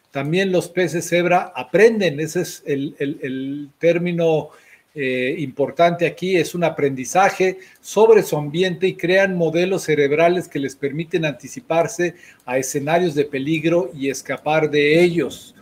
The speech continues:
Un comportamiento evolutivo clave para la subsistencia de esta especie. Así que quedó demostrado el funcionamiento neurológico de estos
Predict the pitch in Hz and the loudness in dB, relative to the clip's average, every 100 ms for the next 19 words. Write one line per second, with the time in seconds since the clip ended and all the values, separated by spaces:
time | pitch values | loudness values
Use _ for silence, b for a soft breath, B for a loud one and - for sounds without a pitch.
0 | b b _ - 180 170 160 156 135 139 | b b _ -4 -4 -2 -2 -2 -4 -2
1 | 139 165 165 165 170 - 139 123 127 120 | -2 -2 -4 -2 -2 -2 -6 -4 -4 -6
2 | 170 165 160 147 147 165 160 135 131 123 | -2 -2 -2 -2 -2 -2 -2 -4 -4 -6
3 | 123 - 123 - 160 139 165 165 160 b | -14 -18 -16 -8 -6 -4 -2 -2 -4 b
4 | b b b - 127 156 156 147 - 156 | b b b -6 -2 -2 0 -2 2 0
5 | 147 143 123 151 147 147 147 175 _ 127 | 0 -4 -8 -8 -4 -2 -2 -8 _ -8
6 | 147 151 143 127 - 147 151 151 135 _ | -4 -2 -2 -6 -8 -4 -2 -2 -4 _
7 | 131 113 123 127 143 143 151 156 135 127 | -16 -14 -14 -10 -10 -10 -6 -6 -6 -8
8 | 127 143 180 - 160 147 139 147 - 135 | -6 -4 -6 -6 -8 -6 -8 -8 -12 -16
9 | - | -16